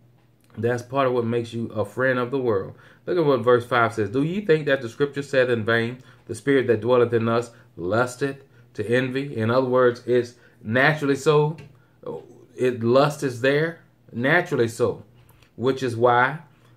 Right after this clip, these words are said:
look at what that says. "But he giveth more grace, wherefore he saith, 'God resisteth the proud, but giveth grace unto the humble.'" See, so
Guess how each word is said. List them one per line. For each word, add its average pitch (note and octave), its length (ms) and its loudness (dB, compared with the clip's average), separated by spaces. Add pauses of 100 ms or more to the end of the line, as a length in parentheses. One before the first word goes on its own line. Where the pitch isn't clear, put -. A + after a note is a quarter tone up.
(260)
look C#3+ 200 2
at D3 60 4
what C#3+ 120 0
that C3+ 140 2
says. C3+ 320 4
"But B2 280 4
he E3+ 100 0
giveth C#3 320 2
more B2+ 260 2
grace, D#3 400 2
wherefore B2+ 500 2
he B2 120 -4
saith, B2+ 400 2 (280)
'God A#2 300 2
resisteth A#2+ 480 0
the A2 80 0
proud, C#3 400 0
but A2 100 -2
giveth G#2 320 -2
grace A2+ 440 0
unto G#2 320 -8
the G#2 100 -4
humble.'" F#2 400 -14
See, A2+ 280 -8 (300)
so A#2+ 380 -2